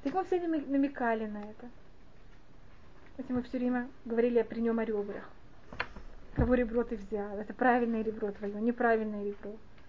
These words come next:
Или вот там был, э, один человек, который его назвал, эм,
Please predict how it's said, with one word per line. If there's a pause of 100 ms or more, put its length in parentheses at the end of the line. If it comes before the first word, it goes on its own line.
(880)
Или
вот
там
был,
э, (200)
один
человек,
который (520)
его
назвал,
эм,